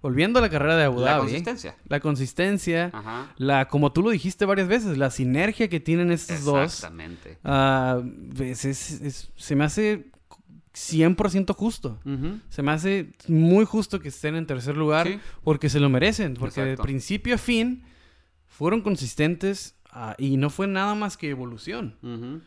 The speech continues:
Speaker 1: Sí tuvieron un momento en la, en la, en la temporada en el que se notó que Racing Point y Renault los subi-, siguieron,
Speaker 2: Sí, sí
Speaker 1: subieron
Speaker 2: hubo.
Speaker 1: más que ellos, que donde se estaban quedando un
Speaker 2: Sí,
Speaker 1: poquito atrás
Speaker 2: de
Speaker 1: los
Speaker 2: acuerdo.
Speaker 1: McLaren,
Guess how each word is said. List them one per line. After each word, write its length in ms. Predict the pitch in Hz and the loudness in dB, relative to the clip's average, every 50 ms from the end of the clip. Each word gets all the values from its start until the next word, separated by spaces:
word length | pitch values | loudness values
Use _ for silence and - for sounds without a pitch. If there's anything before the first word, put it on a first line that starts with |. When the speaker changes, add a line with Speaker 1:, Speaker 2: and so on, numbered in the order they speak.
| _ _ - | _ _ -20
Speaker 1:
Sí 280 | - - - - 165 180 | -16 -12 -8 -6 -6 -4
tuvieron 380 | 165 214 208 214 220 220 220 208 | -2 0 2 2 4 4 6 6
un 180 | 208 208 214 | 6 6 6
momento 400 | 214 214 208 196 196 202 190 - 214 | 4 4 2 2 2 0 0 0 0
en 100 | 202 185 | 0 0
la, 80 | 170 131 | 0 0
en 140 | 139 139 | 0 0
la, 120 | 135 127 113 - | 0 0 -2 -2
en 340 | 135 135 131 117 135 139 | -2 -2 -2 -2 -2 -2
la 140 | 139 135 127 | -2 -2 -2
temporada 720 | 131 131 123 - 123 120 135 151 165 175 175 185 185 180 - | -2 -4 -4 -4 -2 -2 0 0 2 2 2 2 0 -2 -2
en 160 | 156 151 139 | -2 -2 -2
el 140 | 131 127 123 | -2 -2 -4
que 100 | - 123 | -6 -8
se 300 | - - 123 120 117 113 | -8 -8 -6 -6 -4 -4
notó 420 | 113 110 110 - - 131 143 139 | -4 -6 -6 -4 -2 0 0 0
que 120 | - 147 143 | -2 -4 -4
Racing 360 | 131 135 135 123 - 143 135 | -2 -2 -4 -2 -2 -4 -4
Point 380 | 120 - 143 143 143 147 147 - - | -2 -2 -2 -2 0 -2 -4 -6 -8
y 100 | - 139 | -10 -10
Renault 500 | 120 113 120 110 110 120 127 139 139 - - _ _ _ _ _ _ 143 | -8 -8 -8 -8 -6 -6 -6 -6 -6 -8 -12 _ _ _ _ _ _ -10
los 200 | 147 143 131 - | -8 -6 -6 -8
subi-, 580 | - - - - - - - 127 117 131 120 | -10 -14 -16 -14 -14 -12 -10 -8 -8 -8 -8
siguieron, 540 | 123 - 143 135 135 139 143 151 156 151 143 - - - - - | -8 -8 -6 -4 -4 -2 -2 -2 -2 -2 -4 -6 -10 -16 -20 -20
Speaker 2:
Sí, 280 | - - - 135 127 123 | -14 -8 -6 -6 -6 -6
sí 140 | - - | -6 -4
Speaker 1:
subieron 360 | - 160 139 151 165 180 190 190 | -2 0 2 2 2 2 2 2
Speaker 2:
hubo. 60 | 180 185 | 0 0
Speaker 1:
más 140 | 180 - | -2 -2
que 160 | - 170 165 170 | -2 -2 0 0
ellos, 280 | 175 185 202 208 - | 0 0 0 -2 -2
que 80 | - 156 | -2 -2
donde 200 | 147 139 135 127 | -2 0 0 -2
se 80 | 123 127 | -4 -6
estaban 320 | 117 - 147 151 170 175 | -6 -4 -2 -2 -2 -2
quedando 260 | - 151 143 143 156 160 | -2 -2 0 0 0 0
un 40 | 156 | -2
Speaker 2:
Sí, 60 | - | -2
Speaker 1:
poquito 380 | 117 101 101 170 180 - - | -4 -4 -6 -8 -6 -2 -2
atrás 280 | 196 185 - 180 185 185 | -2 0 0 0 -2 -2
Speaker 2:
de 60 | 185 180 | -2 -4
Speaker 1:
los 40 | 175 | -4
Speaker 2:
acuerdo. 160 | 175 139 - - | -2 -2 -2 -2
Speaker 1:
McLaren, 340 | 143 156 180 208 226 233 | -2 -2 0 -2 -2 -4